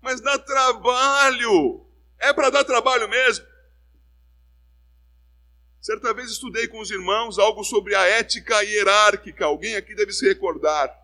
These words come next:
Qual é o critério de juízo da ética hierárquica? Conhecer a palavra. É preciso conhecer a palavra.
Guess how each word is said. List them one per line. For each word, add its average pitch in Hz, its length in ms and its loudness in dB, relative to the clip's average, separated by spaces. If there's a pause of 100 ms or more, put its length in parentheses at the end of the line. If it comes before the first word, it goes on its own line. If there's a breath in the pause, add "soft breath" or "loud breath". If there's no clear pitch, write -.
(1160)
Qual 247 300 -2
é 254 60 0
o 254 120 -4
critério 240 960 -4
de 220 220 -10
juízo 208 880 -10
da 175 260 0
ética 214 560 -2
hierárquica? 190 880 0 (4000)
Conhecer - 600 -12
a - 100 -18
palavra. - 460 -18 (1200)
É 170 100 -4
preciso 180 360 -10
conhecer 170 420 -4
a 175 80 -4
palavra. 147 600 -8